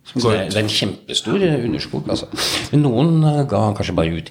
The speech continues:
Speaker 2: en, eh, kassett. Andre, sånn som Likvider og Nero Nastri og Shit Tapes, ga ut en hel, eh, svær katalog.
Speaker 1: Er det de som er de store? Knallsyndikatet? Er ikke de også
Speaker 2: Knallsyndikatet i Trondheim, ja.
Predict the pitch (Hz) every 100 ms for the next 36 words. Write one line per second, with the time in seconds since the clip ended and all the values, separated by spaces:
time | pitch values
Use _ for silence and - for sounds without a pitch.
0 | 78 76 78 82 82 82 82 82 - -
1 | - - - - _ _ - 110 80 92
2 | 131 156 143 - - 107 104 101 98 92
3 | - 98 90 87 90 92 85 92 92 92
4 | 90 82 82 82 - 87 92 82 85 -
5 | 80 - - - - - - - - -
6 | - - 135 - 92 80 80 80 76 -
7 | - 62 - 85 78 85 - 82 - -
8 | - - - _ _ - 117 117 117 110
9 | 120 117 113 - - - 156 113 - 110
10 | 104 - 117 110 92 95 - 139 135 123
11 | 117 131 104 110 110 123 127 117 98 117